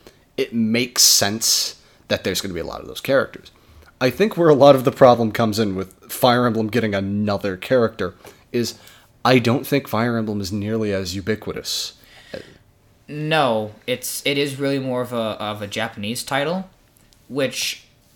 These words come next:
Speaker 2: does kind of make sense. Um, I, I do understand that Japanese companies do tend to favor their Japanese audiences over other audiences,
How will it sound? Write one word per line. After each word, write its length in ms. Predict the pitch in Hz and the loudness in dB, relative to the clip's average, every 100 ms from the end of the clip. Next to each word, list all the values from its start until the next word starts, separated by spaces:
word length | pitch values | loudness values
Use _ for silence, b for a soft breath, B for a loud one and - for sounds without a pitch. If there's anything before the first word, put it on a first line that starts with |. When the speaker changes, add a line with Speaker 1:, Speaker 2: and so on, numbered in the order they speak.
| - | -12
Speaker 2:
does 340 | 143 180 196 | 0 2 2
kind 240 | - 208 196 | 2 2 2
of 60 | |
make 220 | 185 190 | 0 0
sense. 600 | - 180 180 180 - - - _ 143 | 0 -2 -2 -2 -6 -10 -20 _ -2
Um, 400 | 143 135 127 - | -2 -2 -6 -2
I, 180 | 127 135 | 2 2
I 100 | 131 | 2
do 200 | 131 143 | -2 -2
understand 580 | 139 131 131 - 123 123 | -4 -4 -6 -4 -2 -2
that 240 | 120 110 - _ _ _ _ _ 131 | -2 -4 -8 _ _ _ _ _ -8
Japanese 520 | - 113 131 120 113 | -4 -4 -2 -6 -4
companies 420 | 120 113 117 110 | -6 -6 -8 -8
do 240 | - 113 | -6 -6
tend 300 | 110 113 110 - | -4 -6 -8 -6
to 140 | 110 | -10
favor 480 | - - 107 110 117 | -12 -6 -4 -2 -4
their 120 | 107 | -6
Japanese 420 | 104 107 110 107 | -4 -6 -6 -6
audiences 500 | 113 110 120 117 123 | -4 -4 -4 -8 -8
over 260 | 127 123 127 | -6 -4 -4
other 220 | 127 127 | -4 -4
audiences, 460 | 127 135 135 135 | -4 -6 -8 -10